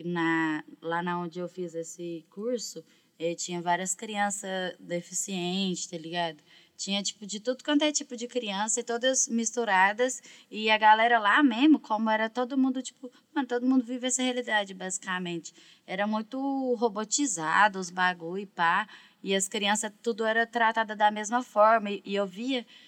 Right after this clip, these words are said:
várias crianças sendo rejeitadas, igual eu já fui rejeitada um dia e tal.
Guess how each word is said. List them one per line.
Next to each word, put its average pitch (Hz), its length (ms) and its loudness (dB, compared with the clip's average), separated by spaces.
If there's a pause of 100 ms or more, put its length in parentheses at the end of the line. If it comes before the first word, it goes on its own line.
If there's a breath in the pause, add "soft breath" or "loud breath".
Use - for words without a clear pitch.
(220 loud breath)
várias 190 260 0
crianças 202 460 -4
sendo 202 220 0
rejeitadas, 196 800 4
igual 180 160 -2
eu 180 40 -2
já 185 140 -2
fui 190 120 -4
rejeitada 185 580 -2
um 190 80 -8
dia 190 300 -6
e 185 60 -4
tal. 190 320 0